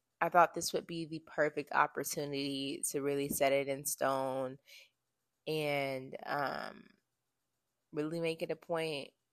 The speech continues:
to make this, what am I trying to say? I re-, I just really wanna set it, set the, set the principle in stone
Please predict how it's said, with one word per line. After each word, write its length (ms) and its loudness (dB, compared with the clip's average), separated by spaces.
to 100 -2
make 380 -2
this, 640 2
what 120 -2
am 100 -4
I 60 2
trying 220 -2
to 80 -4
say? 480 2
I 160 8
re-, 260 4
I 160 12
just 180 4
really 200 4
wanna 200 6
set 220 2
it, 100 -10
set 360 4
the, 440 6
set 160 -4
the 60 -2
principle 680 0
in 160 2
stone 760 4